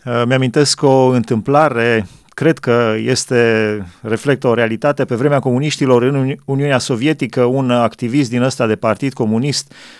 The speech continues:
în preajma sărbătorilor de Paști, i-a strâns pe cetățenii dintr-un anumit, uh, sat sau colhoz sau cum era,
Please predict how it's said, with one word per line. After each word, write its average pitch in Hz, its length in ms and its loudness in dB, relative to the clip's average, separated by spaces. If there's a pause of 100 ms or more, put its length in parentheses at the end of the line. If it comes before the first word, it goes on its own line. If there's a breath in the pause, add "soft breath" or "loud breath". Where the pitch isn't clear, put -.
(100)
în 117 220 0
preajma 139 360 2
sărbătorilor 120 640 0
de 107 140 -2
Paști, - 520 -2
i-a 123 120 0
strâns 143 440 -2
pe 110 520 2 (520 soft breath)
cetățenii 151 640 2
dintr-un 127 380 0
anumit, 135 420 0
uh, 120 580 4
sat 151 300 4
sau 127 200 0
colhoz 135 440 -2
sau 120 140 0
cum 135 140 -6
era, 131 280 0